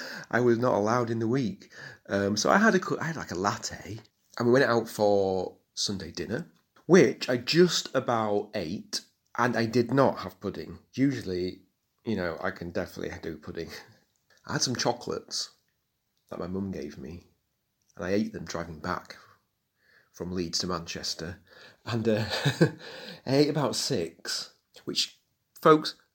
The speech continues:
six does not touch the sides. But I ate about six, and I thought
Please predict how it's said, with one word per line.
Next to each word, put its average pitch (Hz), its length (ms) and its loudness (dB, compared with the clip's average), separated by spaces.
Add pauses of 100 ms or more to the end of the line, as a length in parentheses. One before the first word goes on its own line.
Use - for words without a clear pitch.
(120)
six - 360 0
does 107 140 -6
not 123 300 -2
touch - 240 -8
the 90 60 -12
sides. - 720 -8 (640)
But 110 160 4
I 170 40 8
ate 190 60 6
about 165 220 2
six, - 600 -8 (1400)
and 110 280 -4
I 110 300 6
thought 90 640 -4